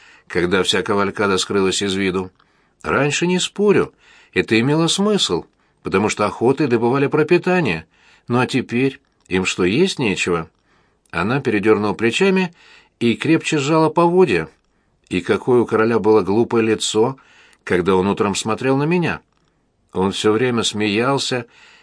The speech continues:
и высовывал кончик языка, косясь в мою сторону. Уж не собирается ли Стефан предложить этот никчемный договор о нейтралитете за то, что я буду к нему благосклонна? Ах, ваше величество, ваше величество!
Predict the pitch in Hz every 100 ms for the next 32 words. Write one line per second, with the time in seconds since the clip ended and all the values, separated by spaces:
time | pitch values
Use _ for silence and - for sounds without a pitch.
0 | - 87 98 - 151 123 123 104 - 101
1 | 110 95 110 - 147 147 139 156 143 -
2 | 147 151 - 160 156 151 143 139 _ _
3 | _ - 90 - 101 - 98 107 120 123
4 | 113 107 104 - 113 110 143 143 - _
5 | - - _ - 95 95 107 104 123 127
6 | 117 120 110 113 - 127 113 113 104 104
7 | 110 120 117 - _ _ - 90 95 90
8 | 92 92 87 92 92 127 143 _ - -
9 | - _ 85 135 190 180 175 175 175 175
10 | 165 170 165 165 170 175 - 185 175 92
11 | 80 - _ _ - 131 120 113 110 101
12 | - 110 113 104 101 92 101 95 - 104
13 | 110 180 - 95 80 78 87 101 110 85
14 | 87 - 90 90